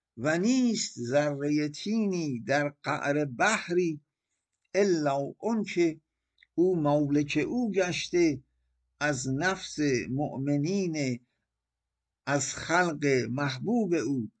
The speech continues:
و کل مرایایی گشتند از برای استعداد طلوع شمس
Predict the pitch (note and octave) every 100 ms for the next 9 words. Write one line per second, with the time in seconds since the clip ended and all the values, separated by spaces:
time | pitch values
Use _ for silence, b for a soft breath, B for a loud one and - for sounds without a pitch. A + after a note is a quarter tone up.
0 | - C#3 - G3 G3+ D#3 D3 C#3+ D3 D3
1 | C#3+ D#3+ A3 G#3 A3 G#3+ G3+ G3+ F3+ -
2 | G3+ G3+ G3 F#3+ F3+ - _ _ _ _
3 | C3 C#3+ B2+ A2+ C#3+ C#3+ D#3 G#3 G#3 F#3+
4 | F#3 D3+ - _ _ _ _ _ _ _
5 | D3+ - - D3+ C#3 C#3 C3 D3+ F#3+ G#3
6 | F3+ F#3+ F3 D#3+ - - C#3+ C#3+ F3 E3
7 | C#3+ B2+ - E3 D#3+ C3+ A#2+ - -